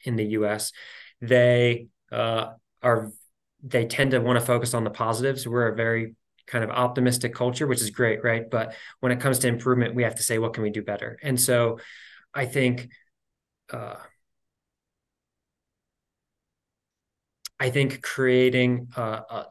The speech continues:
conversation about what can we do better in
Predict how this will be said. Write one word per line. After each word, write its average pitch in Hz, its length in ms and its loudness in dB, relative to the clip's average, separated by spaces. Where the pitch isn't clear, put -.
conversation 123 640 -2
about 113 320 -2
what 123 200 -2
can 131 100 -2
we 123 100 2
do 120 140 -2
better 120 420 -2
in 123 640 4